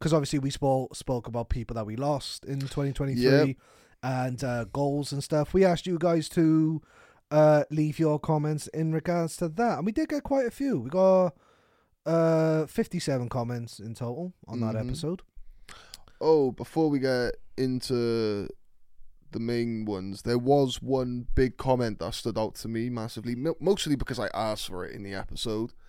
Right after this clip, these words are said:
Speaker 1: Yeah.
Speaker 2: And fair play, he delivered. Uh, Jaffa.
Speaker 1: Jaffa.
Speaker 2: I seen your comment on the last video. Please drop me a D M, bro. I know I got you on Discord and all stuff like that. Uh,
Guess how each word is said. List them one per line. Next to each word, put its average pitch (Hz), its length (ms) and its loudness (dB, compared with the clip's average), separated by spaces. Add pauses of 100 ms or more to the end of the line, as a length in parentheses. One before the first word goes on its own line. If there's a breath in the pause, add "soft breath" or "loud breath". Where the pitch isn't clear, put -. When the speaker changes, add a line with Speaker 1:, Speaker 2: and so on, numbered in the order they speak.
(160)
Speaker 1:
Yeah. 110 260 -6 (120)
Speaker 2:
And 107 520 -4 (400)
fair 123 260 2
play, 123 460 -2 (680)
he - 220 -6
delivered. 127 560 0 (100)
Uh, 123 380 0
Jaffa. 151 540 2 (760)
Speaker 1:
Jaffa. 117 1120 -4
Speaker 2:
I 113 100 0
seen 147 300 4
your 139 80 2
comment 127 520 4
on 120 180 0
the 117 80 -2
last 117 680 -4 (300)
video. 117 440 2 (140)
Please 131 460 6
drop 123 180 -2
me 117 140 -6
a 113 40 -2
D 117 200 -4
M, 110 240 -4
bro. 107 320 -2
I 110 100 -4
know 120 440 -2 (300)
I 127 60 -8
got 123 140 -2
you 120 180 0
on 113 80 -6
Discord 113 540 -4
and 110 100 -8
all 110 120 -6
stuff 110 280 -6
like 107 200 -4
that. 107 280 0 (640 soft breath)
Uh, 113 360 0